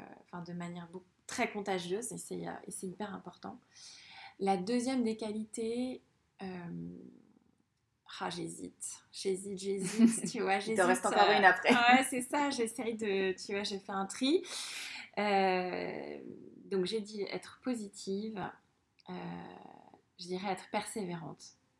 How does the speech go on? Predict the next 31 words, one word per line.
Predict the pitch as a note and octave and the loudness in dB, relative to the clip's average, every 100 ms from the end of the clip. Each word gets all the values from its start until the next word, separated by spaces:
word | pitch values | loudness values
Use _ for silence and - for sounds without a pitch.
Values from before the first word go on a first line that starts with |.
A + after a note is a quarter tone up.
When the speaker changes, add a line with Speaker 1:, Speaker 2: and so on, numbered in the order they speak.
| _ _ _ | _ _ _
Speaker 2:
Mm. | E3 G3 - _ - F3 | -8 -8 -12 _ -16 -12
Ouais, | D3 - _ _ - | -12 -14 _ _ -20
je | - | -20
suis | - - | -20 -20
d'accord | - - | -14 -10
avec | - - | -8 -10
toi, | - - - | -10 -12 -8
la | F3 | -6
ténacité. | E3+ F3 F3+ - - C#4 G#3+ D#3+ D4+ - | -4 -4 -4 -4 -2 0 0 -2 -2 -2
Speaker 1:
<laughs> | - C4 A3+ - | -4 -6 -6 0
Et, | A3+ A#3 | 2 4
euh, | G#3+ G3 G3 G3 | 2 4 2 2
et | A3+ | 2
être, | G#3+ - | 0 -2
et, | G#3+ - A3 G#3+ | -8 -4 -4 -2
et | |
être | A3 | -4
créative. | - C4 F#3 F3+ E3+ C3+ - _ _ _ _ _ _ _ _ - | -2 -2 0 -2 -8 -10 -12 _ _ _ _ _ _ _ _ -12
Chez | - G#3 | -6 -4
les | F#3+ | -4
décos | G3+ A3+ | -4 -4
d'Axel, | G3 G3 G#3+ G#3+ G#3+ | -4 -6 -4 -4 -4
vraiment, | G3 G3 G#3 G#3+ G3 | -6 -4 0 0 0
euh, | F3 E3+ E3+ | 0 -2 -2
et | F#3 F3 | -4 -2
je | |
les | F#3 | -2
pousse | F#3+ C4 C4+ - | -2 -4 -4 -2
à | F3+ | -2
ça | F#3+ F#3+ - - | -2 -2 -4 -8
beaucoup. | F3+ F#3 - A3 | -6 -6 -6 -8